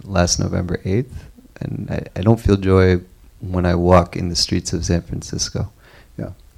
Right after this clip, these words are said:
Speaker 1: My home, you
Speaker 2: Well,
Speaker 1: know?
Speaker 2: you know, there are things that are crushing for us, and so at that moment, you're not feeling joy. People get slaughtered, you're not feeling joy, right? But joy is there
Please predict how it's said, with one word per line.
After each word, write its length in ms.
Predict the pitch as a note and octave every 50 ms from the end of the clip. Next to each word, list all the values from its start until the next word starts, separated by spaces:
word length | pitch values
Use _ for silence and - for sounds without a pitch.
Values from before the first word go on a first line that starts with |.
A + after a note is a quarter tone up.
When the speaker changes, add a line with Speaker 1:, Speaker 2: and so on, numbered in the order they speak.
| - _ - - _ - - - -
Speaker 1:
My 220 | - F#2 F#2+ F2+ E2+
home, 400 | D#2 E2+ D#2+ D#2+ E2 G2 - - -
you 120 | - - D3
Speaker 2:
Well, 100 | C#3 C#3+
Speaker 1:
know? 60 | -
Speaker 2:
you 100 | D3+ E3
know, 280 | C#3+ A2 G#2 G2+ F#2 - - - - - - -
there 160 | - C#3+ C#3
are 60 | C3+
things 320 | C3+ - D#3+ D3 C#3+ G#2+ G2
that 220 | A#2+ A2 A2 - - - - - - -
are 140 | D3+ C3+ B2
crushing 560 | - - - D#3 B2+ - - A2 F2 E2+ E2+ -
for 240 | - - A#2+ - -
us, 340 | - G2+ G2 - - - - -
and 180 | - A#2+ A2+ G#2+
so 160 | - D3+ C3+
at 100 | B2 A2
that 220 | D#3+ E3 E3 - C3+
moment, 440 | B2+ C3 C3+ A#2 A2 G#2+ - -
you're 140 | C3+ B2+ C3+
not 200 | C3 B2+ - -
feeling 300 | - C3 B2 A#2+ A#2 G#2+
joy. 300 | F#2+ A#2+ B2 A#2+ - - - _ _ - - - - _ _ _ - _ _ _ - _ _ _ - - -
People 260 | - D3 B2 A#2 A2
get 220 | A2 A#2 G2+ - - _ _ _ - - _
slaughtered, 520 | - - C#3 B2+ B2 B2+ A#2 A#2 G#2+ G2+ - - -
you're 140 | C3 B2+ B2+
not 160 | B2+ A2+ A2
feeling 340 | - C3 B2 A#2 A2+ A2 G2+
joy, 380 | F#2+ A#2 A2+ A2+ - - G2+ G2 _ _ _ -
right? 200 | A2 A2 - - - _ _ - - - - - _ _ -
But 260 | - A#2 - - -
joy 560 | - - F#3+ G3+ G#3+ E3 A#2+ A2 A2 A#2 A2+ - _ _ _ _ _ _ _ _ _ - _ _ _ _ _ _ _ _ _ _ _ - _ _ _ _ _ _ _ _ _ -
is 200 | C#3 C3 - -
there 560 | E3 B2+ C#3 C#3+ C3 G#2+ G2 E2+ E2 F#2